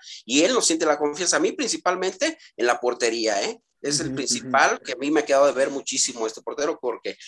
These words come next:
Speaker 1: la ju-, porque la verdad es que tenía cualidades, o yo le veía muchas cualidades, inclusive para que en un tiempo llegara al Guadalajara,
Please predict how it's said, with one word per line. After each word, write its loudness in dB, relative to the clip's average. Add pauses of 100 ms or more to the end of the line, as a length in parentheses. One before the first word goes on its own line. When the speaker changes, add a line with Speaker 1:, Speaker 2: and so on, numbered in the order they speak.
(100)
Speaker 1:
la 2
ju-, 2 (420)
porque 4
la 2
verdad 4
es 2
que -2
tenía 2
cualidades, 4
o -2
yo 4
le 4
veía 2
muchas -2
cualidades, 0
inclusive -4
para 0
que -8
en -6
un -6
tiempo -4 (260)
llegara 4
al 4
Guadalajara, 2